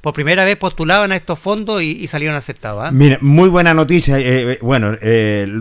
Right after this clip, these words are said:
Speaker 2: tiene razón el profesor Jaime Nova, les va a servir bastante estos, estos fondos na-, nacionales para balón, implementación deportiva, materiales, es cierto, y la verdad las cosas, eh, los tiburoncitos desde el dos mil diecisiete han estado realmente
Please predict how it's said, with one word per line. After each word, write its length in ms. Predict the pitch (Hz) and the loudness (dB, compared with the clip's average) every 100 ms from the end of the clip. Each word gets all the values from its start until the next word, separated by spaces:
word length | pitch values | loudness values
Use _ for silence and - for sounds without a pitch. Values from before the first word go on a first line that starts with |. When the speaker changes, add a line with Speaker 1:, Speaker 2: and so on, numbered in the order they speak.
| 107 | -4
Speaker 2:
tiene 200 | 135 131 | 0 0
razón 260 | 110 135 | -2 -6
el 60 | 120 | -6
profesor 360 | 110 101 127 101 | -6 -8 -10 -10
Jaime 260 | 117 113 | -8 -8
Nova, 220 | 131 127 | -6 -6
les 120 | 104 110 | -8 -8
va 60 | |
a 20 | 123 | -10
servir 260 | 123 120 | -10 -10
bastante 680 | 104 107 147 143 139 117 110 | -10 -12 -10 -8 -8 -10 -10
estos, 440 | 110 123 110 90 - _ - - - - | -10 -10 -10 -10 -16 _ -20 -20 -16 -6
estos 440 | 120 - 127 110 | -6 -4 -6 -4
fondos 320 | - 123 127 | -6 -6 -4
na-, 260 | 120 107 101 | -4 -6 -6
nacionales 760 | 107 110 107 131 127 139 131 | -6 -6 -6 -6 -2 -2 -2
para 200 | - 113 | -4 -6
balón, 340 | 107 113 127 123 | -4 -2 -2 -2
implementación 1000 | 107 107 104 101 101 131 117 110 107 101 | -6 -8 -8 -10 -12 -10 -8 -6 -6 -6
deportiva, 580 | 110 95 104 151 151 117 | -6 -8 -8 -4 -2 0
materiales, 800 | 120 117 117 135 156 139 123 120 | 0 0 0 4 4 2 -2 -6
es 100 | 110 | -8
cierto, 460 | 143 - 156 143 - - - 127 | -8 -8 -8 -8 -10 -20 -14 -4
y 300 | 127 123 120 | 0 0 2
la 120 | 123 | 0
verdad 240 | 117 139 | 2 0
las 80 | 147 | -2
cosas, 420 | 156 156 165 139 | -2 -4 -2 -6
eh, 220 | 131 110 98 | -6 -6 -6
los 280 | 98 98 | -6 -8
tiburoncitos 840 | - 113 117 123 127 147 151 170 120 | -6 -8 -6 -8 -10 -10 -8 -8 -6
desde 260 | 120 107 | -6 -4
el 100 | 107 | -6
dos 120 | 98 110 | -4 -6
mil 120 | 120 | -6
diecisiete 460 | 104 110 113 117 | -10 -12 -12 -10
han 80 | 123 | -12
estado 340 | 104 120 117 107 | -12 -10 -10 -10
realmente 680 | 110 113 113 - 117 107 | -12 -12 -14 -12 -10 -10